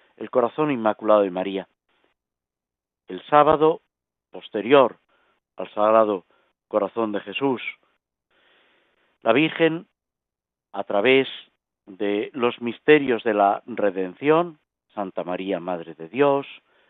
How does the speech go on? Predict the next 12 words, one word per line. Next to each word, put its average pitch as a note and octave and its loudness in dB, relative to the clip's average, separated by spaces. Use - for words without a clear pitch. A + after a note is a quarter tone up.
la G2+ -8
Inmaculada, G#2+ -2
la G2+ 2
Asunción A2 0
a F#2+ -8
los F#2 -10
cielos, A#2+ 2
la G#2+ 4
Natividad G#2 0
de F#2+ -6
la F#2 -4
Virgen A#2+ -6